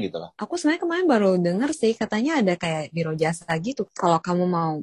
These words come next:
Speaker 2: pindah dan cari kerja di New Zealand, ada
Speaker 1: Mm-hmm.
Speaker 2: orang yang bisa bantuin gitu. Tapi kita harus bayar gitu. Kalau nggak
Speaker 1: Mm-hmm.
Speaker 2: salah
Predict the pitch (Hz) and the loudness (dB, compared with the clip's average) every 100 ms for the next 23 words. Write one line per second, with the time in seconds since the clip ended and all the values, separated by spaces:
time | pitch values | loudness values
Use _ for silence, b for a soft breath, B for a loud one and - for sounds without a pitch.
0 | - 190 180 180 202 185 175 170 165 175 | 4 6 8 6 4 2 2 0 0 -2
1 | 156 175 185 156 170 165 160 165 160 160 | 0 0 0 -2 -4 -2 -4 -4 -4 -4
2 | 160 208 240 _ _ - 170 170 165 - | -2 -2 -4 _ _ -8 -2 0 0 -2
3 | 120 170 175 185 208 196 180 175 165 165 | -8 -4 -2 0 0 0 0 0 -2 -2
4 | 190 180 160 151 151 185 233 254 208 170 | -2 -2 -6 -8 -2 2 4 4 4 4
5 | 185 196 156 - 160 _ _ _ _ - | 6 6 2 -8 -14 _ _ _ _ -12
6 | 190 165 165 - | -6 -4 -4 -2